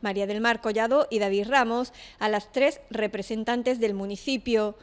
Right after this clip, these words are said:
El primer edil les deseó todo tipo de suerte y, si es su decisión, espera tengan un gran futuro en el mundo de la imagen y la belleza,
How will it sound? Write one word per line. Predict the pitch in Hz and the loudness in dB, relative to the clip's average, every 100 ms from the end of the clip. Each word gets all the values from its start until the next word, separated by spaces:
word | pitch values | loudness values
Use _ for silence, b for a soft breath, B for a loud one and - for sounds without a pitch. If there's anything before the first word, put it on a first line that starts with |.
| b b b | b b b
El | - 220 | -2 -2
primer | 233 247 240 | 0 0 2
edil | 233 262 269 | 2 0 2
les | 262 247 | 2 2
deseó | 240 262 240 | 0 2 0
todo | 254 247 233 | 2 2 2
tipo | 240 - | -2 -4
de | 214 214 | -2 -2
suerte | - 262 254 - 254 277 B B B - | 2 2 2 0 0 0 B B B -8
y, | 240 | -6
si | - 247 240 | -4 2 4
es | 247 - | 2 -4
su | - 226 | -6 -4
decisión, | 202 190 214 - 269 254 254 247 - | -2 -4 -6 -2 0 2 0 -4 -6
espera | 214 262 262 | -2 2 2
tengan | 294 262 269 285 277 | 2 0 0 -2 -2
un | 247 240 | -2 2
gran | 233 220 | 0 0
futuro | 226 202 220 | -4 0 2
en | 247 | 2
el | 240 | 0
mundo | 202 208 214 | -2 -2 -2
de | 208 220 | 0 0
la | 214 | 0
imagen | 202 190 240 240 | -2 -4 -4 -4
y | - | -2
la | 202 | -2
belleza, | 196 202 247 254 247 214 | -2 0 0 2 0 0